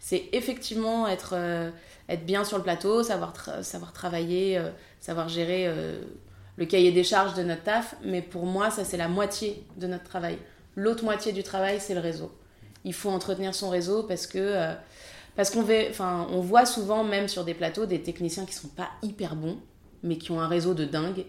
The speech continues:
et qui bossent tout le temps. Et je connais des techniciens et techniciennes hyper doués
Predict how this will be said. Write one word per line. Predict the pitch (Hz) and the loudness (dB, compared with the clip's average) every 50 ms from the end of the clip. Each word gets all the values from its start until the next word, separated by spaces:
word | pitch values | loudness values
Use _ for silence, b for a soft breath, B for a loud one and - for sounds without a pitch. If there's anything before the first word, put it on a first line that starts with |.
| - | -8
et | - 165 | -10 -10
qui | 156 - 175 | -8 -8 -8
bossent | 151 147 151 156 - | -6 -6 -6 -8 -10
tout | - - - | -10 -10 -10
le | 185 | -8
temps. | 170 - 175 - - b b b b b b b b - - - | -8 -8 -8 -10 -10 b b b b b b b b -8 0 2
Et | 175 175 | 2 2
je | - - | 2 2
connais | - 185 185 180 | 2 2 2 4
des | 170 180 175 175 170 | 4 4 4 2 2
techniciens | 175 - 185 180 196 185 180 - - 208 202 190 190 190 185 | 0 0 -2 0 0 0 0 0 -2 -2 0 0 0 0 -2
et | 175 | -2
techniciennes | 165 180 175 - 180 170 170 - 190 175 180 - - | -4 -4 -2 -2 -2 -2 0 0 -2 -2 -2 0 4
hyper | - 277 269 269 254 220 196 190 | 6 6 8 8 8 6 6 6
doués | 185 185 185 202 - - | 4 4 2 2 0 -2